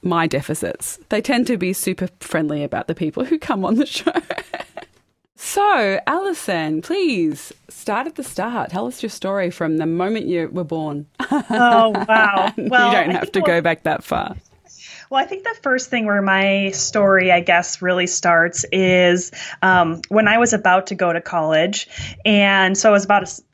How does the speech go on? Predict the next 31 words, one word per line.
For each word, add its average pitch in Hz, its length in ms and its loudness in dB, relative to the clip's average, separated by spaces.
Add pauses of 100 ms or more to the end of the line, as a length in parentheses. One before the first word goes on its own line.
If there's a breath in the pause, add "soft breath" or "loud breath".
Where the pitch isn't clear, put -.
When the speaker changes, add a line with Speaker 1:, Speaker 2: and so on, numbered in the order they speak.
(140)
Speaker 2:
seventeen, 214 560 -2
eighteen-year-old 190 760 -2
girl, 180 420 4
and 190 120 -2
I 180 80 2
thought 277 500 2
that 226 120 2
I 226 80 4
wanted 202 320 2
to 190 60 -4
become 180 500 0
a 170 100 -2
dietitian. 165 840 -2 (540 loud breath)
But 208 340 2
I 196 140 2
kind 262 240 -2
of 320 80 2
was 339 140 -2
always 214 540 0
told 190 460 0
that 180 120 2
I 175 120 6
wasn't 185 460 -4
good 185 180 2
at 170 160 0
math 175 640 0
or 190 100 -6
science, 170 1080 -2
so 180 560 4
I 180 100 0
should, 180 240 -8